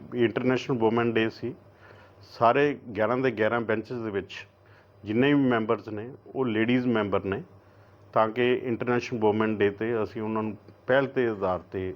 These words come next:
ਉਹਨਾਂ ਨੂੰ ਮੈਂਬਰਸ਼ਿਪ ਦਿੱਤੀ। ਤੇ ਦੂਸਰਾ, ਅਸੀਂ ਜਿਹੜੀ ਇਹ ਲੋਕ ਅਦਾਲਤ ਹੈ, ਸੱਤ ਸਾਡੇ ਇੱਥੇ ਹੈੱਡਕੁਆਟਰ 'ਤੇ ਬੈਂਚ ਨੇ, ਦੋ ਗਿੱਦੜਬਾਹਾ ਸਬ ਡਿਵੀਜ਼ਨ 'ਤੇ ਨੇ,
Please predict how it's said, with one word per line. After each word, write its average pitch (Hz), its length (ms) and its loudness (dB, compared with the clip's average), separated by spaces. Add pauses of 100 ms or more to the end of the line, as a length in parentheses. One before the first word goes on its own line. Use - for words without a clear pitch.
ਉਹਨਾਂ 101 160 -10
ਨੂੰ 98 80 -10
ਮੈਂਬਰਸ਼ਿਪ 92 460 -6
ਦਿੱਤੀ। 107 380 -12 (2250)
ਤੇ 110 100 -8
ਦੂਸਰਾ, 131 640 4
ਅਸੀਂ 127 360 -4
ਜਿਹੜੀ 123 300 -4
ਇਹ 131 40 2
ਲੋਕ 110 260 -2
ਅਦਾਲਤ 117 340 2
ਹੈ, 127 80 4
ਸੱਤ 139 360 -2
ਸਾਡੇ 113 520 -2 (320)
ਇੱਥੇ 98 180 -12
ਹੈੱਡਕੁਆਟਰ 98 560 0
'ਤੇ 110 140 -2
ਬੈਂਚ 113 320 0
ਨੇ, 131 160 -6 (1040)
ਦੋ 120 640 4 (640)
ਗਿੱਦੜਬਾਹਾ 104 440 2
ਸਬ 110 260 -2
ਡਿਵੀਜ਼ਨ 113 320 -2
'ਤੇ 120 140 -6
ਨੇ, 120 160 -4